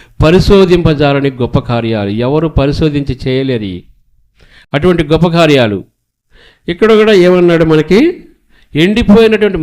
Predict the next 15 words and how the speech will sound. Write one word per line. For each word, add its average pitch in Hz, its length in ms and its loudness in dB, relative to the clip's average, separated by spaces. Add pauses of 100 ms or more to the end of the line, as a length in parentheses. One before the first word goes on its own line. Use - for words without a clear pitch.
మా 151 80 0 (140)
జీవితాలను 170 640 0 (1000)
ఎవరు 156 220 0
బాగు 190 240 2
చేస్తారని 165 560 0
ఏడుస్తున్నారు 151 500 -2
వాళ్ళు. 95 180 -10 (1080)
నేను 165 260 4 (120)
మీ 160 80 4 (240)
సమాధులలో 165 680 2 (120)
ఉన్నా 147 180 -2 (100)
మిమ్మల్ని 131 440 -4
లేపుతాను" 131 460 -6
అంటున్నాడు. 98 360 -10 (1300)
చూడండి, 123 400 0